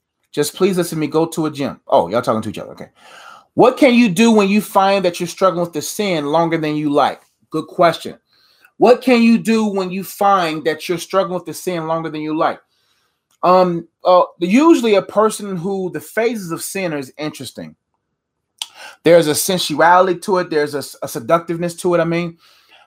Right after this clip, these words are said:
then there's a, um, uh, a safety. The next phase is safety. Um, the seductiveness leads you in and it makes you feel like, "Oh, I'm safe. Nothing really is going on. Everything's cool."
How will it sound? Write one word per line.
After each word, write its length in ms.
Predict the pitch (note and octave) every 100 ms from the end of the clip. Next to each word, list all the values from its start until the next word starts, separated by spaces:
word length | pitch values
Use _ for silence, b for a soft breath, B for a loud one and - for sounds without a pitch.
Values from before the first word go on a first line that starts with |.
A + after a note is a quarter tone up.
| _
then 200 | D3+ D3+
there's 380 | D3+ D3+ D3+ B2
a, 200 | C3+ -
um, 680 | C3+ C3 B2+ B2 A#2+ G#2+ - _ - _ _ _ -
uh, 540 | C3+ B2+ A#2 G#2 F#2 - _ _ -
a 120 | G3
safety. 800 | - - F3+ F3+ F3 G3+ G3+ G3 -
The 60 |
next 240 | C#3+ E3 -
phase 360 | F3 E3 D#3+
is 140 | B2+ A#2
safety. 580 | - F3 F3+ G3+ G3 B B B B B -
Um, 600 | C#3+ C#3+ C3 A2+ F#2 - _ _ _ _ _ _ _ _ _ _ _ -
the 100 | E3
seductiveness 600 | D#3 C3 G#3 G3+ F#3 D#3+
leads 320 | E3+ F3+ D#3+
you 180 | E3+ D#3
in 180 | D3+ D3+
and 100 | C#3+
it 80 |
makes 240 | D3 D#3+ -
you 80 | E3
feel 320 | - D#3 D3
like, 380 | D3 C#3+ C3 b b b - -
"Oh, 160 | - C4+
I'm 80 | E4
safe. 320 | - D#3 G3
Nothing 180 | A#3 A3
really 120 | F3
is 80 | A#2
going 260 | A2+ G2
on. 320 | F#2+ B2+ F3 G#3
Everything's 360 | F3+ G3+ D#3+ B2
cool." 360 | - G#2+ C3+